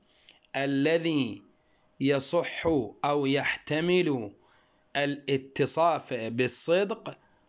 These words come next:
والاتصاف بالكذب. يعني يمكن أن نقول: "هذا الخبر، هذا المركب التام صادق"، ويمكن أن نقول: "هذا المركب التام كاذب"، المركب التام الخبري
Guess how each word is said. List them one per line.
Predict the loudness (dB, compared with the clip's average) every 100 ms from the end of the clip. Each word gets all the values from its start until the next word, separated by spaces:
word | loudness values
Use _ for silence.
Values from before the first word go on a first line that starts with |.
| _
والاتصاف | 0 0 0 -4 -6 -6 -8 -4 0 0 2 0
بالكذب. | 0 0 -4 -4 -6 0 0 0 -6 _ _ _ _
يعني | -4 -4 -2 -2 -2 0 2
يمكن | 2 2 -2 -2 0 -2
أن | -2 -2
نقول: | -2 0 0 0
"هذا | -2 -2 0 0 -2 -6
الخبر، | -10 -8 0 0 0 -4 -8 -10
هذا | -2 0 0 0
المركب | -4 -2 0 0 -2 -10 -8 -6
التام | -8 _ -4 -2 -2 -4 -6 -8 -10 -14 _ -20 -20 _ _ _ -20
صادق"، | -6 0 2 2 0 0 0 0 -2 -10 -20 -20 -20 -8
ويمكن | -2 2 4 2 0 0 -2 -4
أن | -2 0
نقول: | 0 2 4 4 2
"هذا | 0 0 0 0 -2
المركب | -2 0 2 2 0 -6 -8 -8
التام | -10 -12 _ -2 0 2 0 0 2 4 4
كاذب"، | 2 2 2 2 2 0 0 0 0
المركب | 2 2 0 -2
التام | -2 0 -2 -2
الخبري | -4 -4 -2 2 2 2 -6